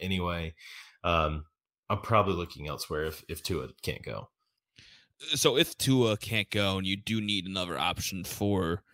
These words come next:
Speaker 2: to stream, who are those other two guys that you're, pu-, put on the list? Who are some other guys that you have some interest in streaming this week?
Speaker 1: So, <laughs> so, so two guys, and th-, this is where it gets weird, is first off, uh, Jimmy G,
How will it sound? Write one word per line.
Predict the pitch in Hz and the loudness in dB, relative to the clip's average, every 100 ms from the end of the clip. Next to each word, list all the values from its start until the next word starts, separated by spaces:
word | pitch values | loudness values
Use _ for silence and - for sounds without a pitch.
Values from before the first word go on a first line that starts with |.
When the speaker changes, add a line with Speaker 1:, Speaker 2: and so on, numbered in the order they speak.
| _ | _
Speaker 2:
to | - | 4
stream, | 113 - 98 98 | 4 6 4 4
who | 110 127 104 | 6 6 6
are | 110 110 104 | 6 6 4
those | 98 101 98 | 2 -2 0
other | 98 95 | -2 -2
two | - 98 | -4 -6
guys | 95 98 85 104 | -4 -4 -4 -4
that | 92 76 | -4 -2
you're, | 95 95 98 _ _ _ _ _ - - | -2 -2 -4 _ _ _ _ _ -10 0
pu-, | 143 | 2
put | 135 | 6
on | 156 104 | 6 4
the | |
list? | 92 92 - | -2 -4 2
Who | 120 | 4
are | 110 | 2
some | - 107 | 0 -2
other | 101 | -2
guys | 98 98 95 | -2 -2 -2
that | 95 | -2
you | 95 | -4
have | 101 95 92 | -4 -4 -2
some | - 98 | -2 -2
interest | 92 - 85 - | -4 -6 -8 -6
in | 92 78 98 | -6 -6 -6
streaming | - 101 71 67 | -2 -4 -4 -6
this | - | -6
week? | - 69 - _ _ _ _ - | -6 -10 -12 _ _ _ _ -6
Speaker 1:
So, | - 127 117 - 123 - - | 2 4 4 0 -8 -10 4
<laughs> | 131 - 127 | 4 6 2
so, | - 117 | 4 4
so | 90 110 110 | 4 2 2
two | 98 139 123 | 4 2 4
guys, | 104 85 87 | 4 2 0
and | 95 | 0
th-, | 104 95 | -2 0
this | 104 | -2
is | 101 | 0
where | 95 | 0
it | 90 | 0
gets | 98 82 | -4 -4
weird, | 87 87 80 | -2 -2 0
is | 82 80 - - - | -2 -4 -10 -20 -6
first | - 165 | 2 4
off, | 202 156 - | 6 4 2
uh, | 104 95 - | 2 2 0
Jimmy | 98 113 151 | 2 6 6
G, | 113 98 135 - - | 4 4 2 0 -10